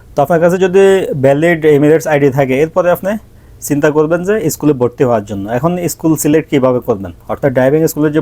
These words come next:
ভর্তি হবেন এটা আপনি কীভাবে সিলেক্ট করবেন, এর জন্য আপনাকে প্রথমে দেখতে হবে আপনি কোন সিটিতে আছেন, অর্থাৎ আরব আমিরাতে কোন শহরে আপনার ভিসাটা। আপনার ভিসা যে শহরে, অবশ্যই আপনি ওই শহরে স্কুলে ভর্তি হতে হবে, আপনি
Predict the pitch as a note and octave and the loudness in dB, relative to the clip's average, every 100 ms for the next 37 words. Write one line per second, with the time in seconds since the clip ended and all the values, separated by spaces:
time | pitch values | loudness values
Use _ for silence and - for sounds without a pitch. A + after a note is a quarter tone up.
0 | C3 C3 D#3 C3 B2 - - - - C3+ | -2 -2 -2 0 -2 -6 -18 -20 -6 -2
1 | E3+ E3 F#3 F3+ D#3+ D3 D3+ F3+ C#3+ B2+ | 0 -2 -6 -4 0 2 2 0 0 0
2 | - A#2+ A2 A#2 D3 F3 F3+ F3 F3+ D#3+ | 0 -2 0 0 0 0 0 0 -2 0
3 | C#3+ E3 D3 C#3 E3+ D#3 B2+ D3 - - | -2 -2 -2 -2 0 0 0 -2 -6 -20
4 | - C3 D#3 D#3+ E3 E3 D#3+ - C#3 D3 | -8 -4 -2 0 0 2 0 -2 -2 0
5 | C#3 A2+ F#2 - - - A#2 C3 C#3+ - | 0 0 -6 -16 -20 -6 -6 -2 -4 -2
6 | D3 D3+ D3 D3+ D3+ D3 - D#3 D3 E3 | 0 2 2 2 2 0 0 -2 0 0
7 | E3 F#3 A3 - - - B2+ C#3 B2 B2 | 0 0 -4 -10 -18 -6 -2 0 0 0
8 | C3+ G2+ E2+ - - A#2+ - C#3 C#3 F#3 | 0 -2 -8 -16 -8 -8 -4 -2 0 0
9 | E3+ F3+ F3+ E3+ F#3 G3 C#3 D3 F#3 F3 | 0 2 2 0 0 0 0 0 0 -2
10 | F#3 E3+ D3 D#3+ D#3+ F3 D#3+ - C#3+ F3 | 0 0 2 2 0 0 -4 -4 -4 -2
11 | C3 - B2 G#2 F#2+ F2+ - - - - | -2 0 -2 -2 -6 -8 -14 -20 -12 -2